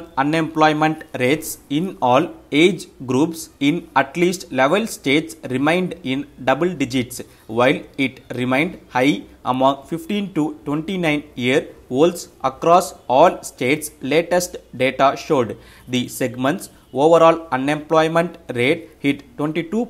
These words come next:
point nine percentage in the January-March quarter of two thousand twenty twenty-one. Tamil Nadu was ninth on the list of states. In the October-December quarter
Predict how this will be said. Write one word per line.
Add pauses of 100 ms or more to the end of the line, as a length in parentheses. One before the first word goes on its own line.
point
nine
percentage (140)
in
the (220)
January-March (220)
quarter (400)
of
two
thousand
twenty (200)
twenty-one. (280)
Tamil
Nadu (220)
was (220)
ninth
on
the (160)
list (160)
of
states. (260)
In
the (200)
October-December (260)
quarter